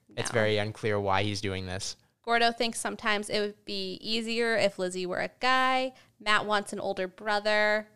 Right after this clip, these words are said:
Speaker 2: And essentially, that is the B story. Matt asks Gordo if they could hang, and Gordo's down.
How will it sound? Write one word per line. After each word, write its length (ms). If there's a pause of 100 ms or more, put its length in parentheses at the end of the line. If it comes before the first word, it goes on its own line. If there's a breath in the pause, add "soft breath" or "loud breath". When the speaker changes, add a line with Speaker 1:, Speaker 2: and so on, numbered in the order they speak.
(240)
Speaker 2:
And 500
essentially, 920
that 260
is 120
the 100
B 220
story. 640 (160)
Matt 440 (200)
asks 420
Gordo 640 (120)
if 180
they 160
could 160
hang, 540 (260)
and 420
Gordo's 380
down. 420